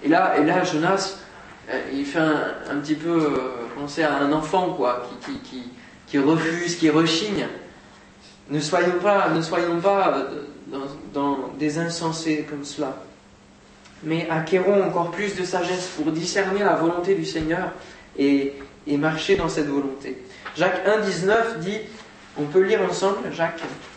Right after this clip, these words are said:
chapitre de Jacques, chapitre premier. 1 Jacques premier,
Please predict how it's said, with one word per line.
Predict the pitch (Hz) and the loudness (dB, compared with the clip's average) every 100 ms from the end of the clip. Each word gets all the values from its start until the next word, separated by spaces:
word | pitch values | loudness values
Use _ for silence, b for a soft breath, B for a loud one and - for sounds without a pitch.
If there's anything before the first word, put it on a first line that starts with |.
| - - | -20 -16
chapitre | 147 - | -14 -8
de | 143 147 | -4 -2
Jacques, | 147 175 - - - - - - | -2 -4 -6 -14 -18 -20 -20 -16
chapitre | - - 147 - 143 | -14 -10 -8 -2 -4
premier. | |
1 | - 156 156 160 - - - - - - - - 82 - - - - - - - - - - - - - - - - - - - - - - - - - - - - - - - - - - - - - - 143 - - - - - - - - - - - - - - - - - - - - - | 0 0 2 -2 -4 -10 -14 -18 -8 -2 -2 -2 -6 -8 -12 -18 -20 -18 -18 -16 -18 -16 -18 -16 -14 -8 -4 -4 -6 -10 -10 -10 -8 -6 -6 -6 -10 -12 -16 -18 -20 -16 -14 -14 -14 -12 -12 -14 -18 -16 -12 -12 -12 -18 -18 -18 -16 -14 -16 -16 -20 -20 -20 -20 -20 -20 -20 -20 -20 -20 -20 -16 -12
Jacques | 190 - - | -10 -10 -8
premier, | 175 - - - 147 147 | -8 -10 -14 -8 -6 -6